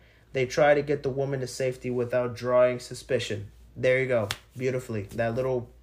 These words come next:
paragraph explained it all. I didn't have to talk at all. I could have just read the whole thing from the first time. But that was, yeah, that's pretty much the whole movie. But I did like it. I thi-, I did like the two, uh, the two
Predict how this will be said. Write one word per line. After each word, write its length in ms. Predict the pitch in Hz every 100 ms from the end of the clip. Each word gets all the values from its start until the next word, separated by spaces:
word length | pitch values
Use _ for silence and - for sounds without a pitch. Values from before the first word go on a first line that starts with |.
| _ _ _ _ _
paragraph 400 | - 135 127 123
explained 380 | 110 - 131 123
it 80 | 120
all. 140 | 113 113
I 120 | 127
didn't 160 | 127
have 180 | 131 117
to 80 | 117
talk 360 | 113 120 110 - - - - -
at 180 | - 117
all. 220 | 117 107
I 80 | 120
could 140 | 113 117
have 100 | 113
just 220 | 113 -
read 180 | 117 110
the 80 |
whole 180 | 110 117
thing 180 | 110 117
from 120 | 131
the 80 | 120
first 300 | 123 127 -
time. 220 | 123 92
But 160 | 104 156
that 220 | 202 226
was, 200 | 220 185
yeah, 200 | 185 127
that's 100 | 165
pretty 220 | - 202
much 180 | 190 185
the 100 | 165
whole 340 | 185 180 180 - - - - -
movie. 360 | 170 240 185 160
But 400 | 139 165 156 - - - _
I 120 | -
did 140 | 269 302
like 280 | 320 - 220
it. 80 |
I 60 | 208
thi-, 200 | 214 -
I 140 | 214 240
did 160 | 294
like 240 | 285 277 208
the 80 |
two, 380 | 190 - 214 - - -
uh, 520 | 143 135 127 117 101 - 135
the 120 | 131
two 480 | - 180 185 147